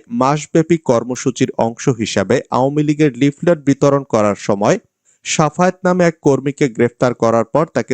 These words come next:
ছাড়িয়ে নিতে পুলিশের সঙ্গে আওয়ামী লীগ নেতাকর্মীদের সংঘর্ষের ঘটনা ঘটে। এতে পাঁচ পুলিশ সদস্য সহ কমপক্ষে আটজন আহত হয়েছেন। এ সময় পুলিশের একটি গাড়ি ভাঙচুর করা হয়।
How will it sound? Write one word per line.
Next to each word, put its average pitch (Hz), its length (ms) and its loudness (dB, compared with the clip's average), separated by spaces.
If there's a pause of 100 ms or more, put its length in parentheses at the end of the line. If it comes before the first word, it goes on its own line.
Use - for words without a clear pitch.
ছাড়িয়ে 127 420 -2
নিতে 104 260 -2
পুলিশের 151 500 0
সঙ্গে 135 380 -2 (360)
আওয়ামী 151 340 0
লীগ 185 180 0
নেতাকর্মীদের 127 680 0
সংঘর্ষের 117 680 -2
ঘটনা 117 380 0
ঘটে। 104 340 -2 (560)
এতে 151 260 2
পাঁচ 127 300 -2
পুলিশ 123 380 0
সদস্য 107 420 -2
সহ 110 300 -2
কমপক্ষে 156 680 -2
আটজন 113 420 -4
আহত 110 300 -4
হয়েছেন। 139 460 2 (360)
এ 127 100 0
সময় 143 320 0
পুলিশের 156 400 2
একটি 120 240 -2
গাড়ি 113 320 0
ভাঙচুর 131 400 -4
করা 98 220 -2
হয়। 104 260 0